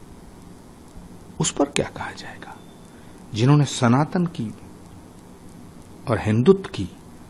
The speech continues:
विचारधारा के साथ विश्वासघात किया है, उस पर क्या कहा जाएगा?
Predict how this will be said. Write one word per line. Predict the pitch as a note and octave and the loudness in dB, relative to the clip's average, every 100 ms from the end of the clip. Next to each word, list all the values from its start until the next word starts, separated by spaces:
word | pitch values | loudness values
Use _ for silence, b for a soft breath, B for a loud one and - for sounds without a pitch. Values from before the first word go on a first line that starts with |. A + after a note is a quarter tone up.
| - - - - - | -20 -20 -20 -16 -4
विचारधारा | G2+ F#2+ C#3+ C3 F#2+ C3 D#3 | 0 4 6 6 2 0 0
के | - | -4
साथ | A2 A2+ G#2+ G2+ | -6 -8 -6 -6
विश्वासघात | - - F2+ - - - - | -6 -6 -8 -8 -10 -12 -14
किया | - - | -14 -14
है, | - - - - - - F#3 | -16 -18 -18 -20 -20 0 2
उस | - | 4
पर | F#4 D4+ | 4 4
क्या | G#2 - | 2 -6
कहा | - - | -8 -12
जाएगा? | - - - | -12 -14 -16